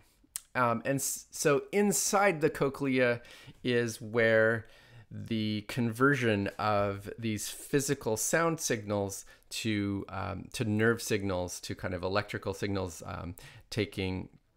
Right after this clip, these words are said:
on the nerves going to your brain. Uh, so that happens inside. And so to understand that, we're going to look at a little bit more detail of, at what is inside this cochlea.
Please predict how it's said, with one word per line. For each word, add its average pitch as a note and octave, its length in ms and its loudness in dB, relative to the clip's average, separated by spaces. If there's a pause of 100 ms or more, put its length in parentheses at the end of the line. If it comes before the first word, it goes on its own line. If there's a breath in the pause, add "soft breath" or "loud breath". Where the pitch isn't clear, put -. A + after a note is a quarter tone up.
(600)
on A2 160 2
the G2 60 2
nerves C3 460 4 (280)
going A2+ 260 2
to - 100 -6
your G#2 120 0
brain. F#2 500 0 (180)
Uh, F#2+ 160 -8
so G#2 140 -8
that E3 140 4
happens C#3 340 0
inside. G2+ 480 2
And A#2 180 -2
so B2+ 120 -4
to C3 160 -4
understand C#3+ 680 0
that, A2+ 400 2 (320 loud breath)
we're A#2+ 180 0
going A2 440 -2
to G2+ 560 -2 (840 soft breath)
look A#2+ 340 2 (180)
at A2+ 120 0
a G#2 60 2
little B2 400 4
bit A2+ 300 0
more A2 240 4
detail G#2+ 580 2
of, G2+ 160 -4 (140)
at G2+ 240 6
what A#2 340 6
is A2 140 0
inside G2+ 500 0
this F2 180 -8
cochlea. - 480 -8